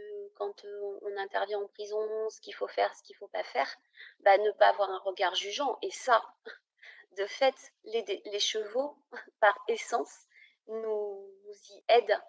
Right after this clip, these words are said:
fortement. Et que, du coup, ce regard non jugeant, enfin, plutôt la, la représentation que les gens aussi se font, euh,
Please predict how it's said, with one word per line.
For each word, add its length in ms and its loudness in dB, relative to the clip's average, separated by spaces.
fortement. 640 -2
Et 180 0
que, 400 -6
du 140 -14
coup, 200 -2
ce 200 0
regard 480 2
non 220 2
jugeant, 460 -6
enfin, 200 2
plutôt 220 -8
la, 240 6
la 100 8
représentation 680 4
que 100 -14
les 80 -2
gens 200 -2
aussi 220 -10
se 140 -18
font, 220 -12
euh, 200 4